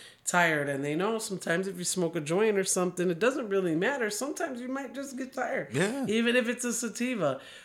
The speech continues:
Speaker 1: So it's really important, like Jarrell just said, um, and why it's so good that we are in Vegas, we're able to look at testing. So
Speaker 2: Yeah.
Speaker 1: if you're in a state that has testing, even if it's T H C and cannabinoid,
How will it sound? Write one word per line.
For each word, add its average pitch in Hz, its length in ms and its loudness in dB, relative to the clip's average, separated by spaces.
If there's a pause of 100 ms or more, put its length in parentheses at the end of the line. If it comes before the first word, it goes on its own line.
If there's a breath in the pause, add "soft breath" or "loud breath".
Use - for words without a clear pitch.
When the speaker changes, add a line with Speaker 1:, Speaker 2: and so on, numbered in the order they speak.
Speaker 1:
So 180 320 4
it's 220 300 2
really 208 380 2
important, 202 760 -2 (160)
like 151 360 -2
Jarrell 147 420 4
just 151 260 0
said, 131 320 -2 (480 loud breath)
um, 143 240 0
and 151 300 -2
why 151 440 2
it's 135 200 -2
so 160 260 2
good 151 240 -2
that 131 120 -4
we 143 140 -2
are 135 160 2
in 120 160 -4
Vegas, 127 680 -4 (320 loud breath)
we're 131 200 -8
able 170 300 -2
to - 120 -6
look 135 240 -4
at 131 160 -8
testing. - 540 -8 (720 soft breath)
So 151 480 4
Speaker 2:
Yeah. 147 60 0
Speaker 1:
if 156 140 -4
you're 233 220 2
in 285 140 2
a 269 60 -2
state 151 680 -2
that 143 160 -2
has 156 320 0
testing, 143 480 -2
even 165 260 -2
if 180 160 -2
it's 165 280 -4
T 165 200 -4
H 156 260 -2
C 151 340 -2
and 143 180 -6
cannabinoid, 123 720 -6